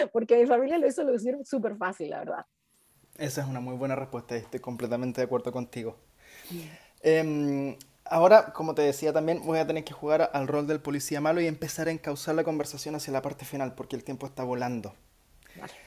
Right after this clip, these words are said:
Speaker 1: <laughs>
Speaker 2: Como te decía, la temporada tres se, se centra en mujeres, en talento femenino. Y me gustaría saber un poco cuáles son tus observaciones con el rol de la mujer en la empresa, cómo ha cambiado desde que arrancaste la carrera en Caracas a comienzo del dos mil,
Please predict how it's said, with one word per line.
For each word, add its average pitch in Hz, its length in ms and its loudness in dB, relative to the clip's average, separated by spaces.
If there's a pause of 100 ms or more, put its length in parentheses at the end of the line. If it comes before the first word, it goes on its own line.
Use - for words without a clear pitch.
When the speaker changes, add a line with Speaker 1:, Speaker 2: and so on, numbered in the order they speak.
(140)
Speaker 1:
<laughs> 185 400 -2 (1080)
Speaker 2:
Como 170 200 0
te 180 60 4
decía, 165 480 2 (420)
la 156 140 0
temporada 170 380 4
tres 196 240 -2
se, 185 240 -6
se - 140 -6
centra 185 500 -2
en 160 120 0
mujeres, 135 520 -2
en 131 100 -8
talento 143 320 -4
femenino. 127 460 -6 (360)
Y 160 60 -6
me 165 80 -2
gustaría 185 280 2
saber 190 220 0
un 190 100 -4
poco 190 220 0
cuáles 196 220 0
son 190 180 -8
tus 190 120 -8
observaciones 151 800 -2
con 147 140 -8
el 143 140 -2
rol 151 180 2
de 160 80 0
la 151 80 2
mujer 147 260 -4
en 147 100 2
la 143 60 2
empresa, 135 520 -4 (360)
cómo 147 200 -2
ha 143 60 4
cambiado 143 380 6
desde 131 140 2
que 139 60 -2
arrancaste 135 400 -4
la 139 100 4
carrera 135 540 2
en 123 240 -4
Caracas 135 680 -2
a 127 100 -8
comienzo 127 360 -6
del 131 80 -2
dos 127 120 -6
mil, 165 300 -4